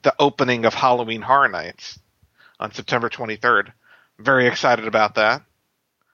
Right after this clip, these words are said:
Um, you know, it, it, it's sad 'cause the fir-, you know, I, we, we get press passes now, which is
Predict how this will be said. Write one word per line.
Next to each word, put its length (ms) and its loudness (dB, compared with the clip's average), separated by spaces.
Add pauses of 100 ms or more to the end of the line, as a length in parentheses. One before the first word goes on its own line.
(680)
Um, 400 -2 (580)
you 120 2
know, 140 2
it, 160 2
it, 160 2
it's 160 -2
sad 300 0
'cause 180 -8
the 80 -2
fir-, 220 -4
you 120 -2
know, 140 2
I, 400 -2
we, 260 -6
we 140 -6
get 160 -2
press 260 -2
passes 360 -6
now, 180 -6
which 140 -10
is 200 -16